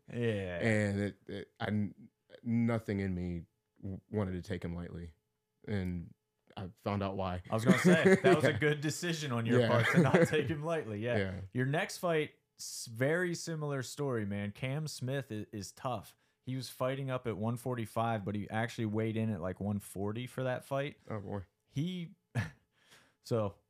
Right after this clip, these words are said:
Speaker 1: full disclosure, a little behind the scenes exclusive for you guys. Cam knew that he wanted to fight at one thirty-five,
Speaker 2: Mm-hmm.
Speaker 1: but, uh, just the way matching works, sometimes you just don't find a fight for a guy, whatever.
Speaker 2: Yeah.
Speaker 1: He's like, "Okay, do you have anybody at one forty-five? Like, I'm willing to just fight, whatever."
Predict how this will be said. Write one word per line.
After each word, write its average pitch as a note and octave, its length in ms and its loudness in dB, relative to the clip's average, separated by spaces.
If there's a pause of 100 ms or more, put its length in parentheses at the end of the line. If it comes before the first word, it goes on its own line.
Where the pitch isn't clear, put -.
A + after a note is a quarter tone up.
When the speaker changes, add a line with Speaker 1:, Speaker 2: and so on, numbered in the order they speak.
(140)
Speaker 1:
full B2 160 -4
disclosure, G2 480 -2
a G#2 60 0
little A#2+ 140 2
behind A2 360 2
the G2 60 -2
scenes A#2 460 0
exclusive C3+ 540 -2
for F#2+ 140 -4
you F#2 100 -2
guys. F2 360 -4 (580)
Cam D#3+ 440 -2
knew C3 280 0
that A2 240 -2
he A2 140 -2
wanted A2 260 0
to G2 60 -2
fight G#2+ 260 0
at F#2+ 80 -2
one G2+ 220 0
thirty-five, G#2+ 760 -2
Speaker 2:
Mm-hmm. G2 160 -2 (380)
Speaker 1:
but, A2 400 2 (680)
uh, A2+ 120 -4
just A#2+ 340 -4
the D3 60 0
way E3 220 2
matching G#2 460 0
works, G2+ 260 -2
sometimes A2 360 -2
you F#2+ 80 -6
just F#2+ 160 -6
don't F#2 140 -6
find D2+ 160 -6
a D2+ 40 -10
fight A#1 240 -14
for A#1+ 140 -12
a C#2+ 60 -10
guy, C2+ 240 -8
whatever. F2 420 -6
Speaker 2:
Yeah. - 60 -20
Speaker 1:
He's G#2 160 -2
like, G2+ 240 -2 (100)
"Okay, G#2 320 -2
do G2 80 -6
you G#2+ 100 0
have A#2+ 180 0
anybody G#2+ 320 0
at F#2 80 -6
one G#2 180 -4
forty-five? F#2 720 -4
Like, G2+ 160 -4
I'm C#3+ 140 -2
willing F3 260 0
to G#2 60 -2
just F#2+ 240 -6
fight, A#2 440 -2
whatever." F#2+ 580 -4